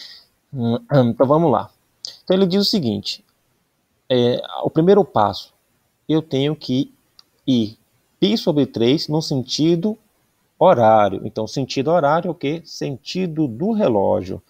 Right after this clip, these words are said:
Então, primeiro aqui, perceba que tá tudo em radiano, certo? Então, pra facilitar a nossa vida, o que que a gente vai fazer?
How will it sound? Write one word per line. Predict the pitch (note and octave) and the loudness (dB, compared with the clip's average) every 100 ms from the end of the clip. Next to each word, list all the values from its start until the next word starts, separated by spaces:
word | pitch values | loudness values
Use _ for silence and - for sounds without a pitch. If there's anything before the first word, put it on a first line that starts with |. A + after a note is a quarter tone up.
| - - _ | -20 -20 _
Então, | - G3 | -2 0
primeiro | B3 F#3+ F#3 G3 | 0 0 2 0
aqui, | - G3 | 0 -2
perceba | G#3+ - F#3+ - | -2 0 0 0
que | - | 2
tá | - | 0
tudo | E3+ G#3 G#3+ | 0 -4 -2
em | G#3+ | 0
radiano, | G3 F#3+ A#2+ G2 G2+ G2+ | 2 2 0 -2 -6 -10
certo? | - - G3+ G#3 _ _ _ _ _ - | -10 2 2 2 _ _ _ _ _ -4
Então, | - | -4
pra | - - | -2 -4
facilitar | - F#3 - D3+ B2+ - G#2+ | -2 -4 0 -2 0 2 0
a | |
nossa | G#2+ G#2+ - | 0 -2 -2
vida, | G2 D#3 G3 B2+ | -2 0 0 0
o | |
que | - | 0
que | - | 0
a | |
gente | D3 | 0
vai | A#2+ | 0
fazer? | - G2+ G#2 B2 | -2 -4 -4 -6